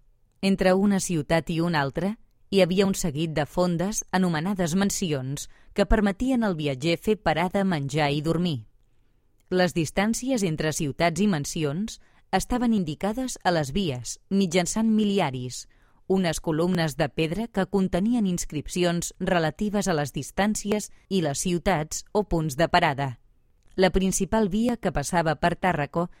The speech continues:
era la Via Augusta, que procedent de Roma arribava fins a Gadir, Cadis. També des de Tàrraco sortia un ramal que conduïa cap a Ilerda, Lleida, Caesar Augusta, Saragossa i a les altres ciutats romanes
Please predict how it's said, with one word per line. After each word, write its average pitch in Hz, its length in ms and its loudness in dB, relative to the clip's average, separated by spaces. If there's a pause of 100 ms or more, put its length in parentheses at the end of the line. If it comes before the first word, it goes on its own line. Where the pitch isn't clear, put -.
(160)
era 180 200 2
la 208 120 2
Via 151 260 2
Augusta, 147 640 0 (300)
que 190 140 4
procedent 185 560 0
de 180 80 2
Roma 160 380 -2 (260)
arribava 190 460 2
fins 196 360 0
a 170 80 6
Gadir, 156 480 0
Cadis. 135 560 -2 (500)
També 208 320 4
des 233 160 0
de 165 100 2
Tàrraco 170 460 0
sortia 208 480 0
un 208 140 2
ramal 151 480 0
que 180 120 -2
conduïa 196 640 2
cap 175 180 0
a 170 80 4
Ilerda, 156 680 -2
Lleida, 180 580 0 (320)
Caesar 180 440 4
Augusta, 156 680 2
Saragossa 156 720 0 (300)
i 196 120 0
a 185 80 2
les 160 160 0
altres 196 400 0
ciutats 180 400 -4
romanes 185 640 -4